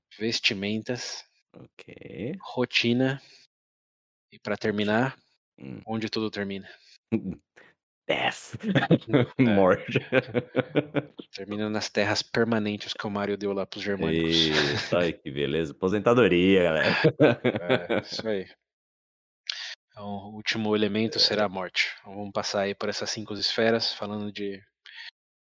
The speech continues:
Speaker 1: curiosidades, mais de qualquer outra coisa, né? Esse é um, quase um episódio de lista.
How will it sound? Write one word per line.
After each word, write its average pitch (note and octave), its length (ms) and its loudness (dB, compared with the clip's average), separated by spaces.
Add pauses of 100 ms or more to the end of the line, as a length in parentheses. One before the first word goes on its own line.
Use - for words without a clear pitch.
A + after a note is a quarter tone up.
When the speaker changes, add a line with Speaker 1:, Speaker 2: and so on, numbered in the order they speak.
(440)
Speaker 1:
curiosidades, G#2+ 640 2
mais G2+ 200 -4
de - 60 -2
qualquer - 240 -8
outra G2+ 180 -6
coisa, F#2 280 -10
né? G2 100 -12
Esse - 140 -6
é - 20 -6
um, A#2 180 -8
quase A#2+ 220 2
um - 20 4
episódio A2+ 400 2
de G#2 120 0
lista. - 300 -10